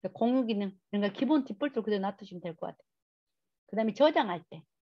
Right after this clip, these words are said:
저장할 때 보면 해상도 높게, 위치 정보 저장할 것인지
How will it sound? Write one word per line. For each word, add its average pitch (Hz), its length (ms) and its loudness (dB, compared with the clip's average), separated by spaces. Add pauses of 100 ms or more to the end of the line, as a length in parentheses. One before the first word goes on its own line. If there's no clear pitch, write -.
(680)
저장할 190 720 -2
때 165 680 -2 (100)
보면 165 240 -6
해상도 202 380 0
높게, 190 480 -2 (720)
위치 254 280 -2
정보 220 200 4
저장할 233 340 2
것인지 208 360 0